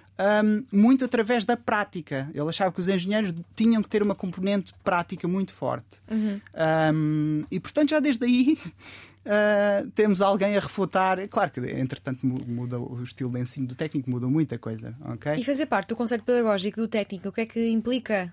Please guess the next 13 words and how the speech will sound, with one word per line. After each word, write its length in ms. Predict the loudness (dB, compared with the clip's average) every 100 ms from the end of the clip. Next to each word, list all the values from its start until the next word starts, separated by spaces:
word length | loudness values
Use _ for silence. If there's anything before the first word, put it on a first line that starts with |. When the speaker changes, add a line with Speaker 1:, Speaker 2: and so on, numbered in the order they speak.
| _ -14
Speaker 2:
Ah, 240 | -8 -8 -2
casa 320 | -2 0 -2
com 120 | -2
essa, 400 | -2 -2 -2 -4
com 80 | -6
esse, 240 | -8 -4
ah, 640 | -4 -2 -4 -4 -4 -8 -10
trabalho 320 | -6 -2 -2 -4 -14 -8
enquanto 360 | -6 -4 -6
professor? 400 | -8 -8 -6 -6 -8 _ _ _ _ -20 _ _ _ _ _ _ _ _ -4
Speaker 1:
Casa, 580 | 0 0 0 -2 -4 -4
mas 840 | 0 2 4 4 4 2 0 -4
eu, 160 | -4